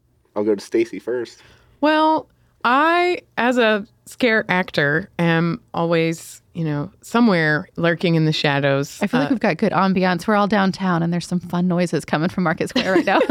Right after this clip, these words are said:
Speaker 3: <laughs>
Speaker 2: Spooky. So, you know, uh, I've,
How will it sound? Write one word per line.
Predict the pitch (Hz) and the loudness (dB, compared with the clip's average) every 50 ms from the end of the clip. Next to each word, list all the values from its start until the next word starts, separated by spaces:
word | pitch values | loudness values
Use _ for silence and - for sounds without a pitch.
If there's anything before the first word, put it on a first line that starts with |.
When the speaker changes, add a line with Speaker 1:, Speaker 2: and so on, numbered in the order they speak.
| 285 - 466 339 339 - - | 0 0 2 0 0 -2 -2
Speaker 3:
<laughs> | 392 - - - - - - - - | -4 -4 -4 -6 -8 -10 -10 -10 -10
Speaker 2:
Spooky. | _ - 190 226 359 466 - 480 453 415 359 - - - - - - - - | _ -4 -2 0 0 0 -2 -2 -4 -4 -8 -16 -18 -20 -18 -18 -16 -10 -10
So, | 208 - - 226 226 220 220 214 214 208 202 202 - | -8 -2 0 2 4 4 6 6 4 4 2 0 -2
you | 202 208 | -4 -2
know, | 190 170 - - | -2 -2 -2 -2
uh, | - 185 175 170 160 160 - - | -2 0 0 2 2 0 0 -2
I've, | 190 196 214 202 196 | -2 -2 -2 -2 -4